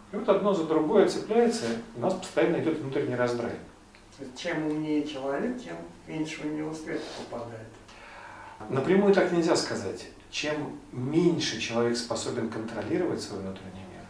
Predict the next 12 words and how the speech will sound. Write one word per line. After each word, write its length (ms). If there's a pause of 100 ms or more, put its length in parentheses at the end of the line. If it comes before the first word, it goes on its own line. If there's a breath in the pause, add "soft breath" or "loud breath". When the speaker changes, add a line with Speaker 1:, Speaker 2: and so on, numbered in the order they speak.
(720 loud breath)
Speaker 1:
тем 180
меньше 260
света 280
он 80
проводит. 400 (800 loud breath)
Потому 260
что 420
человек 280
может 160
быть 140
очень 260
умным, 380